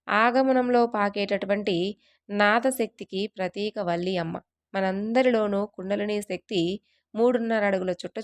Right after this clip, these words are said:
చుట్టుకొని మూలాధార చక్రం నందు ఉంటుంది. అయితే ఆ కుండలిని శక్తిని కదపడం అనేది కేవలం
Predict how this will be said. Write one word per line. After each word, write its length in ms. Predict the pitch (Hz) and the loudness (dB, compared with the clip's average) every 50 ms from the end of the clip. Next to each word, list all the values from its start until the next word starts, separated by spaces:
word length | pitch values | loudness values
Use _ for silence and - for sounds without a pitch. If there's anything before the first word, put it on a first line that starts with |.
| - | -8
చుట్టుకొని 520 | 208 - 196 - 190 180 175 175 175 190 _ _ _ _ _ _ - | -8 -8 -4 -4 -2 -2 0 -2 -4 -4 _ _ _ _ _ _ -4
మూలాధార 640 | 202 220 240 269 285 277 277 269 240 247 240 233 226 | 0 2 4 6 6 6 4 4 4 4 4 2 2
చక్రం 420 | 220 - 196 185 - 196 190 185 | 0 -4 -6 -6 -4 -6 -4 -4
నందు 220 | 185 185 180 190 208 | -2 -4 -4 -4 -4
ఉంటుంది. 400 | 190 170 - 180 165 170 180 - _ _ _ _ _ _ _ - | -6 -6 -6 -8 -8 -10 -12 -14 _ _ _ _ _ _ _ -6
అయితే 600 | - 214 233 247 - 262 214 190 196 214 220 - - - | -4 -4 -2 -2 -2 -2 0 0 0 0 -2 -6 -8 -6
ఆ 160 | 208 208 208 | -4 -2 -2
కుండలిని 560 | 202 - 202 185 202 220 226 240 247 254 247 | -4 -4 -6 -4 -2 0 0 2 2 2 0
శక్తిని 400 | 240 - 220 - - - 196 202 | 0 -4 -10 -10 -8 -6 -6 -6
కదపడం 480 | 196 - 190 175 180 - 202 196 190 190 | -4 -4 -4 -4 -4 -4 -2 -4 -2 -2
అనేది 440 | 180 175 175 180 180 226 285 381 _ _ _ _ _ _ _ - | -2 -2 -2 -2 -2 -2 -4 -6 _ _ _ _ _ _ _ -2
కేవలం 600 | 226 226 247 262 269 269 247 208 190 202 214 | 0 2 2 4 4 4 4 4 2 0 -6